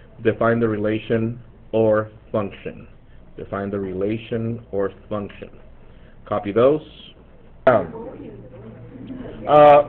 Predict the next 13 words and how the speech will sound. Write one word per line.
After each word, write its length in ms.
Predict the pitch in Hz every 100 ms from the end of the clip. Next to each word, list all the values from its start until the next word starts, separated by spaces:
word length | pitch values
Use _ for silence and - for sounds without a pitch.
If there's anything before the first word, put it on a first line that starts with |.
| 139
write 200 | 165 196
it 140 | 208
under 260 | 208 208 202
the 200 | 175 165
steps. 300 | 185 196 220 -
Here 120 | 175
we 80 | 180
go. 360 | 180 220 220 - 156
The 80 |
first 320 | 156 208 208 202
one. 320 | 151 - - - - - - - 226 - 226 - - - - - - - 359 359 370 381 - - - -
Ordered 400 | 175 208 214 -
pairs. 360 | 196 175 101